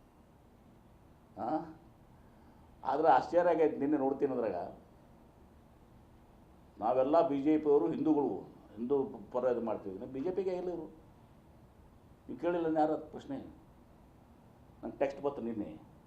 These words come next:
ಅದು ಬಂತಲ್ಲ, ಅವರೆಲ್ಲ ಲಿಂಗಾಯತರು ಮಾಡಲಿ, ನಾವು ಬಿ ಜೆ ಪಿ ಅವರೆಲ್ಲ ಹಿಂದೂ. ಇವ್ರು ಯಾವ ಬಿ ಜೆ ಪಿಗೆ ಅದಾರ ಈಗ, ಅದ ಹೊರಗೆ ಹಾಕಿದಾರಲ್ರಿ.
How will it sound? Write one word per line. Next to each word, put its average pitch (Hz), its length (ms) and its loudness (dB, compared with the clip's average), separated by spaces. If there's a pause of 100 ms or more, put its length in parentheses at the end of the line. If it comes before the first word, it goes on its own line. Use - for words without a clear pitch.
(140)
ಅದು 92 120 -18
ಬಂತಲ್ಲ, 101 320 -8 (1300)
ಅವರೆಲ್ಲ 123 320 2
ಲಿಂಗಾಯತರು 123 420 0
ಮಾಡಲಿ, 123 320 0
ನಾವು 117 300 -2 (640)
ಬಿ 101 80 -12
ಜೆ 131 120 0
ಪಿ - 40 -4
ಅವರೆಲ್ಲ 123 220 -2
ಹಿಂದೂ. 135 320 -2 (4000)
ಇವ್ರು 143 100 -2
ಯಾವ 170 120 -2
ಬಿ 156 120 -4
ಜೆ 175 80 -6
ಪಿಗೆ 175 140 -4
ಅದಾರ 175 160 -4
ಈಗ, 143 120 -6
ಅದ 117 80 -6
ಹೊರಗೆ 127 260 -6
ಹಾಕಿದಾರಲ್ರಿ. 151 580 -2